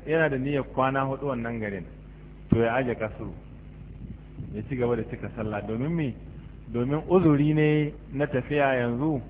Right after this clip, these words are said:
wanda ya sa an ka rangwanta mai ya kau, sai in ya tashi zai ci gaba da tafiya, to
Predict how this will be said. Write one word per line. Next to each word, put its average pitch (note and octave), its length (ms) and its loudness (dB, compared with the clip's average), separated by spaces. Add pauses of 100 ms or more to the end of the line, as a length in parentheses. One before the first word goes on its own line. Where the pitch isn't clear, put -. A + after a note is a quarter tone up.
(260)
wanda C#3 280 2
ya C3+ 180 0
sa B2 160 2
an C3+ 140 -4
ka C3 120 0
rangwanta B2+ 560 2
mai C3 240 0 (580)
ya A#2+ 380 2
kau, A#2 220 2 (180)
sai C3+ 200 0
in D3 120 -2
ya C#3+ 200 4
tashi D3 340 2
zai C3 220 -2
ci C#3 80 -6
gaba B2+ 180 2
da A#2+ 60 0
tafiya, A#2 480 4 (460)
to - 60 -2